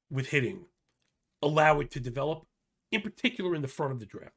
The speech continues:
right? Which is why we put so much work into our draft, because once we invest in these players, we don't want to cut them. You should be willing to cut bad players late.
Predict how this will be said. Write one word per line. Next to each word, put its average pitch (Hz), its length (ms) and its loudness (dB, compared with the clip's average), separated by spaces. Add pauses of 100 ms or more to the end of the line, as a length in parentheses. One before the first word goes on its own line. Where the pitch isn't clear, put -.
right? 113 160 -12 (560)
Which 156 240 -2
is 175 80 -4
why 180 180 4
we 175 140 -2
put 190 160 -6
so 180 100 -4
much 151 160 -4
work 160 320 -2
into 233 180 -2
our 135 160 -6
draft, - 380 -18 (640)
because 175 200 0
once 185 280 0
we 240 100 2
invest 180 320 -4
in 151 60 -8
these 151 120 -6
players, 143 280 -4
we 139 60 -4
don't 143 120 -6
want 131 180 -8
to - 60 -20
cut 123 160 -14
them. - 140 -20 (640)
You 147 100 -4
should 349 180 6
be 349 100 8
willing 226 280 4
to - 80 -6
cut - 400 0
bad 165 280 -2
players - 540 -8 (400)
late. 139 280 -2